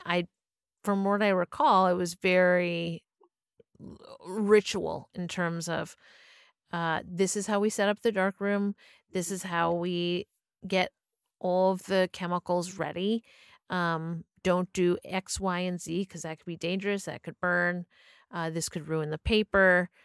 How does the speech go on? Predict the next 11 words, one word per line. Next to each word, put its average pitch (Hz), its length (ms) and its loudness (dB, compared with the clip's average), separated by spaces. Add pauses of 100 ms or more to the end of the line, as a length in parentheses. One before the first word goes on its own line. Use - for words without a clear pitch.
(400)
Uh, 147 480 -8 (440)
he 175 180 -6
was 165 180 -6
meticulous 185 640 -4
about, 160 460 0 (460)
you 165 160 -6
do 185 220 -2
not 175 320 0 (480)
open 185 280 0
the 175 80 -2
door 175 520 0